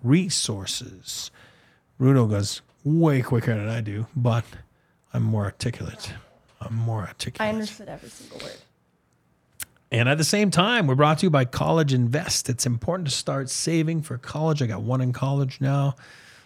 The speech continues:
Speaker 1: uh, early. You, you know, you never know. You never know. And you need a plan just in case your child doesn't, uh, land an athletic scholarship like Cale Makar. Uh, College Invest makes it easy with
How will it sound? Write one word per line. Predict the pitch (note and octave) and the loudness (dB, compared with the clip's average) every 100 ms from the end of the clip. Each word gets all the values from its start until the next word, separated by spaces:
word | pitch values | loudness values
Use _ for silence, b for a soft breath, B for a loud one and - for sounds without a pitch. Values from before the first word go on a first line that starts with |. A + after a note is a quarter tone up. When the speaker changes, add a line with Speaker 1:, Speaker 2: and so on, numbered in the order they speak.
| B - | B 0
Speaker 1:
uh, | B2 A#2 - | 2 2 6
early. | C3+ D#3 C#3+ B2+ C3+ - _ _ | 10 10 10 6 4 -6 _ _
You, | A#2+ B2 C3+ | 2 4 4
you | A#2+ | 4
know, | B2+ | 4
you | B2+ G#2+ | 4 4
never | A2+ C3+ | 4 6
know. | D3 D#3 E3 | 6 4 2
You | A#2 A2 | 2 4
never | A2 B2+ | 4 6
know. | D3+ F3 G3 F#3+ B B B B | 6 6 4 0 B B B B
And | A2+ | 2
you | A2 A#2+ | 4 6
need | C#3 | 6
a | |
plan | C#3 - D3+ E3 | 6 6 6 4
just | D#3 C#3+ C#3+ | 2 2 0
in | C3 | 2
case | D3 D3+ - | 4 4 2
your | A#2 | 0
child | - C#3 C#3 C3 | 0 2 2 4
doesn't, | D3 D3+ C3+ C#3 C#3 - | 4 4 4 4 2 -2
uh, | - C#3 B2+ | 2 4 4
land | A#2+ A#2+ C3+ C#3 C#3 B2 | 4 2 4 4 4 4
an | A2+ | 2
athletic | G#2+ - C#3+ D#3 | 0 0 0 0
scholarship | - - B2+ D3 C#3 - C3 B2+ C3 | -2 -4 -6 -6 -6 -4 -6 -8 -10
like | A#2+ B2+ | -8 -8
Cale | - D3 | -6 -6
Makar. | D3+ A#2+ C#3 D#3+ F3 - B B B B B B | -6 -4 -2 -2 -2 -4 B B B B B B
Uh, | - B2 B2+ B2+ B2+ B2 B2 B2 - - | -2 2 4 4 4 4 4 2 -2 -2
College | F#3+ C4 C#4 G#3 | 2 4 2 2
Invest | G3+ F#3 G3 F3+ - | 2 4 2 0 -2
makes | D#3+ D3+ E3 - | 2 4 4 2
it | D#3+ - | 0 0
easy | E3 F#3 F3 F#3 | 2 4 4 4
with | D3 B2+ | 4 4